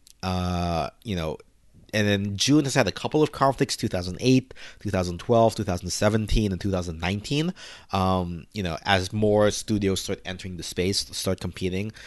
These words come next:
Um, let's see, July has had conflicts in two thousand, two thousand thirteen, um, two thousand sixteen, uh, that's pretty much it. Two thousand thirteen had, like, a th-, uh, three-way,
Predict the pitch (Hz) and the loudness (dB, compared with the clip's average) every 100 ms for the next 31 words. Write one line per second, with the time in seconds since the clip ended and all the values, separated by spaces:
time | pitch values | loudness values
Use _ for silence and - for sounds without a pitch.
0 | - - 107 101 95 85 76 71 - _ | -20 -8 0 4 4 2 -4 -12 -16 _
1 | _ - _ _ _ _ _ _ - 87 | _ -20 _ _ _ _ _ _ -8 -4
2 | - 90 92 107 107 107 110 - 104 104 | -2 0 4 8 8 8 4 4 4 4
3 | - - - - 101 101 104 - 92 95 | 0 -18 -16 -2 -2 0 -2 -2 -4 -2
4 | 95 - - 107 90 95 - 90 - 165 | -2 -2 -2 2 2 0 -2 -4 4 6
5 | 151 147 139 - - - - 98 90 90 | 6 4 -2 -10 -18 -14 -2 0 2 2
6 | 87 85 82 80 - _ _ _ 107 101 | 0 -2 -6 -8 -14 _ _ _ 0 6
7 | 98 92 92 95 92 90 - - - 139 | 8 8 6 6 4 2 2 2 2 4
8 | 131 123 123 - - - 90 92 92 90 | 4 4 0 -4 -20 -4 2 4 4 2
9 | 92 - _ _ 113 101 104 - 113 92 | -2 -6 _ _ 0 2 4 6 4 4
10 | - 98 - 120 123 135 123 120 120 92 | 2 2 2 4 4 6 6 6 6 2
11 | 98 95 - - - 92 87 87 87 - | 2 2 0 -4 -4 -2 0 -2 -4 -8
12 | - - - - 120 120 113 101 98 98 | -20 -4 0 6 8 10 10 8 6 4